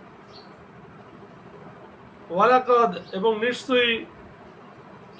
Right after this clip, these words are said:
মানান্না আলা মূসা ওয়া হারুন, আমরা অনুগ্রহ করেছি নবী মূসা ও হারুনের প্রতি,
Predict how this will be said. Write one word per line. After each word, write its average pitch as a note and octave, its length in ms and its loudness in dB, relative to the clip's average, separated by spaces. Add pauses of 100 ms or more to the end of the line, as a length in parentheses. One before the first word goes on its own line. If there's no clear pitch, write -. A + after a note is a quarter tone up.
(300)
মানান্না C#4+ 880 2
আলা G#3+ 640 2
মূসা B3 580 0
ওয়া G#3 220 2
হারুন, A3+ 720 2 (1040)
আমরা A3 200 0
অনুগ্রহ A#3+ 520 4
করেছি A3+ 380 -6
নবী G#3+ 300 -4
মূসা G#3+ 380 -4
ও G#3 120 -2
হারুনের A3+ 540 -2
প্রতি, F3 360 -8